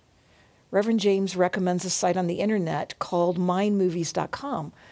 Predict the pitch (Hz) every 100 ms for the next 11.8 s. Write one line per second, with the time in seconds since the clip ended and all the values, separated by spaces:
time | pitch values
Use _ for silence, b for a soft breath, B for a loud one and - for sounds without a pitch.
0 | B B - 214 233 226 226 277 - 233
1 | 220 202 - 214 220 208 160 170 160 143
2 | - 165 - 185 185 190 180 185 - 165
3 | - 175 - 190 185 180 170 170 170 147
4 | - - - _ _ b b b b b
5 | b b - 285 - - _ - 214 247
6 | 302 339 - - - - _ _ 208 233
7 | 240 220 208 190 180 185 165 - 208 214
8 | 202 175 175 175 180 170 165 - 190 185
9 | 165 - - - - _ _ b b b
10 | b b b - 190 - 233 233 208 -
11 | 180 - 180 - 277 262 - -